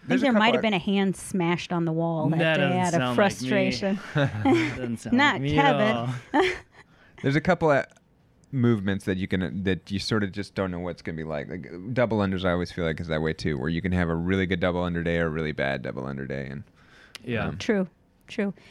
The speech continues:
Speaker 2: So actually, Brian, you've done CrossFit longer than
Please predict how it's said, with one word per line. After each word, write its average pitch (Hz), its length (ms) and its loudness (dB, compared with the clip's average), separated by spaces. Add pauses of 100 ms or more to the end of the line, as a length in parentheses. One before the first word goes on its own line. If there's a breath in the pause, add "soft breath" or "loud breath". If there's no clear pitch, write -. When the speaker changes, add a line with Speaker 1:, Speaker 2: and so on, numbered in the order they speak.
(180 loud breath)
Speaker 2:
So - 360 0
actually, 285 320 0
Brian, 214 340 0
you've 269 240 0
done 220 200 2
CrossFit 208 460 0
longer 196 440 0
than 165 420 -2